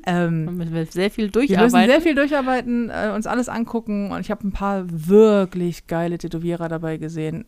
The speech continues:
Speaker 1: Also die Kunst
Speaker 2: Mhm.
Speaker 1: und, ähm, tolle Motive und so. Und, äh, ich, also vom Herzen vielen, vielen, vielen Dank,
Speaker 2: Mhm.
Speaker 1: weil man kann ja noch so viel googeln. Ich finde persönliche Erfahrungen immer am allerbesten.
Speaker 2: Mhm.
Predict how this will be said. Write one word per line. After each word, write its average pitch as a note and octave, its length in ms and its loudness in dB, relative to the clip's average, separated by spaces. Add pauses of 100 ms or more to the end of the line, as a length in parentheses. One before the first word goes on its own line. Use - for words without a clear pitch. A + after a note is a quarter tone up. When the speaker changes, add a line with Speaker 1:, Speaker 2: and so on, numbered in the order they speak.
Speaker 1:
Also D#3+ 240 -6 (100)
die D#3+ 200 -8
Kunst F3+ 400 -2 (260)
Speaker 2:
Mhm. F#3 240 -2
Speaker 1:
und, F3 400 0
ähm, D#3+ 440 -4 (200)
tolle G3+ 260 0
Motive F#3 640 -2
und D#3+ 160 -6
so. D#3+ 280 -2 (600)
Und, - 320 -4
äh, E3+ 220 -6
ich, - 240 -12
also E3+ 320 -4 (320)
vom A3+ 260 4
Herzen G#3 560 2
vielen, D4 460 4
vielen, B3 320 2
vielen A#3+ 320 0
Dank, A3+ 360 -2
Speaker 2:
Mhm. B3 300 -2
Speaker 1:
weil G3 380 -2 (200)
man G3 160 0
kann A3 120 -2
ja G#3+ 80 0
noch A3+ 160 0
so - 100 -10
viel G#3+ 240 -2
googeln. G#3+ 480 0
Ich - 140 -10
finde G3+ 240 -6 (340)
persönliche G#3 440 0
Erfahrungen F#3+ 480 -4
immer G3 180 -4
am F#3 160 -8
allerbesten. G3 500 -4 (280)
Speaker 2:
Mhm. B3 80 -8